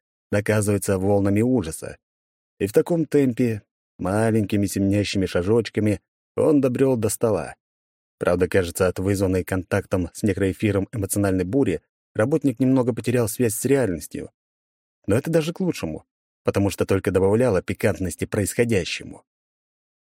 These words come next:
Очкарик начал тихонько подвывать от душащего его страха и посматривать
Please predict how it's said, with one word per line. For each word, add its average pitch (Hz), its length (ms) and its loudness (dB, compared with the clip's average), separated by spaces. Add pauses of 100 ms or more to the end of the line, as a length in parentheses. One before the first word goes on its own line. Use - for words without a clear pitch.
(140)
Очкарик 135 600 2
начал 110 340 0
тихонько 104 460 0
подвывать 101 560 2
от 90 200 -2
душащего 95 540 0
его 92 200 2
страха 104 540 0 (460)
и 117 100 -2
посматривать 117 720 -2